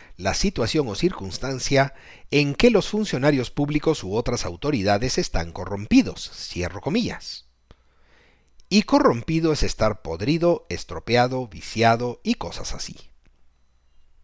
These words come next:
¿Qué es lo que permite o facilita que los funcionarios y otras autoridades estén corrompidos? Fundamentalmente dos situaciones:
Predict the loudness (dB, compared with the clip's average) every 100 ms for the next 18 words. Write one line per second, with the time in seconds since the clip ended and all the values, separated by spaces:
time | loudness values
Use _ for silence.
0 | _ _ _ _ _ -20 _ -20 -20 -20
1 | -20 -4 4 6 6 6 4 4 0 0
2 | -4 -4 -4 -2 -4 -2 -4 -2 -6 -6
3 | -4 -4 -2 -4 -4 -8 -20 -20 -4 0
4 | 0 0 -2 -2 -2 2 2 4 2 0
5 | 0 -2 -4 -6 -6 -4 -2 -2 -2 -4
6 | -4 -6 -8 -8 -6 2 2 2 -4 -14
7 | -18 _ _ _ _ _ _ _ _ _
8 | -4 0 2 2 2 2 2 2 2 2
9 | 2 0 -2 -4 -6 -6 -12 -14 -16 -16
10 | -16